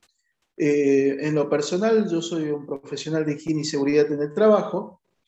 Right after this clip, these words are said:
que el área de higiene y seguridad en el trabajo se rige por la ley diecinueve mil quinientos ochenta y siete del año se-, eh, del año setenta y tres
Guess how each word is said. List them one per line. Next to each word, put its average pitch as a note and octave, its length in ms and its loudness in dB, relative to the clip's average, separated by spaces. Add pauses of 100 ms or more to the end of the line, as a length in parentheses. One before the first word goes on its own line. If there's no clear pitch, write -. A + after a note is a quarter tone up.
(480)
que D#3+ 760 2 (680)
el F#3+ 200 4
área B3 300 4
de A3 80 4
higiene B3 460 -2
y - 20 0
seguridad F#3 580 0
en F#3 120 -4
el F#3 100 -6
trabajo G3+ 680 -4 (1600)
se E3 220 -2
rige F3 400 0
por C#3+ 180 -4
la C#3 120 0
ley D#3 260 0
diecinueve D3+ 480 -8
mil D#3+ 160 -4
quinientos D#3 360 -4
ochenta E3+ 280 -4
y G3+ 40 -6
siete A3 380 -2
del C#3+ 180 -2
año C#3 220 -6
se-, C#3+ 260 -14
eh, C3 480 0
del C3 160 -2
año D3 220 -4
setenta E3 340 -4
y A3 80 -2
tres B3+ 400 -2